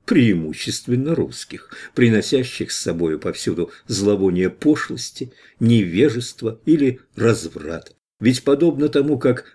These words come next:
грубая пародия может иногда безвозвратно испортить впечатление лучшего художественного произведения, так и всякое вообще безобразие, в особенности нравственное, обладает свойством –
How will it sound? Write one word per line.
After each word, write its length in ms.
грубая 680
пародия 640
может 360
иногда 420
безвозвратно 1040
испортить 520
впечатление 640
лучшего 440
художественного 800
произведения, 920
так 220
и 60
всякое 440
вообще 420
безобразие, 800
в 80
особенности 640
нравственное, 800
обладает 600
свойством – 760